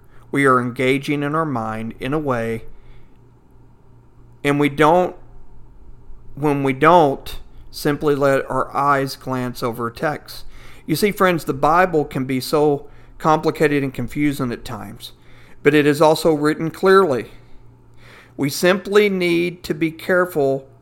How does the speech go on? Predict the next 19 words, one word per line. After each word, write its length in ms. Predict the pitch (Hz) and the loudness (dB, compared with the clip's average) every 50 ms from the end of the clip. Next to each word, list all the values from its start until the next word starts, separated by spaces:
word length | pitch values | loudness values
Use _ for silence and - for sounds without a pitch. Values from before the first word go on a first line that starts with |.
| _ _ _ - - _ _ _ - | _ _ _ -20 -20 _ _ _ -4
observers 640 | 143 139 147 156 156 160 160 156 156 143 139 135 - | -4 -4 2 4 4 4 4 4 2 -2 -2 -2 -2
of 140 | 143 127 127 | -2 -4 -4
the 60 | 135 | -6
text. 640 | - - 143 131 117 104 - - - - - - - - - _ _ _ - - - _ _ _ - - _ _ _ _ _ _ _ _ _ _ _ _ - - - _ _ _ - - - - - - - | -6 -6 -6 -6 -6 -6 -10 -16 -16 -14 -14 -16 -18 -20 -20 _ _ _ -20 -20 -20 _ _ _ -20 -20 _ _ _ _ _ _ _ _ _ _ _ _ -20 -20 -20 _ _ _ -20 -20 -20 -20 -20 -12 -4
My 100 | 123 131 | -2 0
last 340 | 135 135 139 139 139 - - | 2 2 2 2 0 -2 -6
point, 280 | - 131 110 87 - - - - - _ _ - - - - - | -10 -10 -10 -10 -12 -16 -20 -20 -20 _ _ -20 -20 -20 -18 -10
point 220 | - 127 127 120 | -8 -8 -6 -6
number 220 | 120 135 139 165 180 | -6 -6 -6 -6 -6
seven 420 | - - 151 135 131 156 165 185 - - _ _ _ - - - - | -2 0 0 0 0 -2 -6 -8 -10 -16 _ _ _ -20 -20 -16 -12
on 120 | 123 123 123 | -10 -10 -6
Coffee 340 | - 135 123 120 - 131 | -4 -2 -2 -2 -4 -6
Talk 280 | 120 - 120 117 113 - | -6 -6 -6 -6 -6 -8
with 80 | - 127 | -12 -14
C 240 | - - 120 107 | -12 -10 -10 -10
A. 140 | 101 101 - - - _ _ _ _ _ - - _ _ _ - - _ _ _ - - - - - _ _ _ - - _ - | -12 -14 -16 -20 -20 _ _ _ _ _ -20 -20 _ _ _ -20 -20 _ _ _ -20 -20 -20 -20 -20 _ _ _ -20 -18 _ 4
Let 280 | 151 165 180 180 - | 6 8 8 8 6
the 80 | - 160 | 2 2
word 440 | 143 143 165 165 175 185 185 180 | 4 6 8 8 10 8 6 4